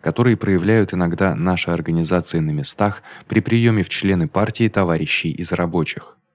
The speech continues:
Я думаю, что увлекаться формализмом не следует. Партия может и должна смягчить условия приёма в партию новых членов из рядов рабочего класса.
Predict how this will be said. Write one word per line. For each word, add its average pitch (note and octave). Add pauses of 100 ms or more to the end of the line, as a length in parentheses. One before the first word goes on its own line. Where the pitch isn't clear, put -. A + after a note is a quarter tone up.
(420)
Я D#2+
думаю, F#2
что F2+
увлекаться F#2
формализмом F2
не F2
следует. - (420)
Партия F2+
может F#2+
и F#2+
должна F2+
смягчить -
условия F2
приёма E2
в -
партию G#2
новых F2
членов - (240)
из F#2
рядов F#2
рабочего D#2+
класса. -